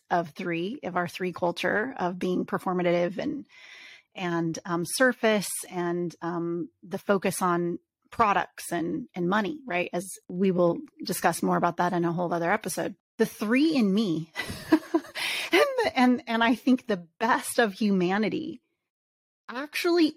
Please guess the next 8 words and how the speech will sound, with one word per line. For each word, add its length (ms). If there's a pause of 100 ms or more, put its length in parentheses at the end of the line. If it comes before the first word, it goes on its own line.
ends 340 (100)
up 380
in 200
this 200
place, 800 (520)
which 260
is 400 (760)
becoming 920